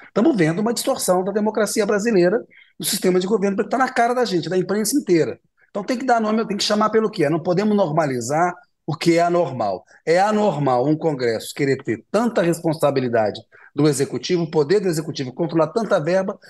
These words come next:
e não dar satisfação, porque o Executivo tem que dar, ter maior controle sobre os gastos da, da Anísia,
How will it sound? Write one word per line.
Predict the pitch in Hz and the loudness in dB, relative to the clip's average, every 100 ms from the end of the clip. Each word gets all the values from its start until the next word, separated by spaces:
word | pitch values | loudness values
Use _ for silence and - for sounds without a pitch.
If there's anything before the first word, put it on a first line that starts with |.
| - | -6
e | 220 | 0
não | 214 | 2
dar | 196 | 2
satisfação, | 185 185 196 180 - - | 0 -2 -2 -2 -2 -4
porque | - - | -6 0
o | 190 | 2
Executivo | 170 185 175 202 180 | 2 0 0 0 0
tem | 185 | 2
que | 175 | 2
dar, | 143 113 - _ _ _ - | 2 0 -2 _ _ _ 0
ter | 180 | 2
maior | 175 175 175 | 2 0 -2
controle | 175 170 156 156 156 _ | -4 -2 -2 -2 -6 _
sobre | - - 160 151 | -10 0 2 2
os | 147 | -2
gastos | 131 139 139 139 123 | 0 0 0 -4 0
da, | 135 131 120 110 | 2 4 2 0
da | 120 | 0
Anísia, | 120 147 165 147 113 113 110 | 0 2 4 2 0 -4 -6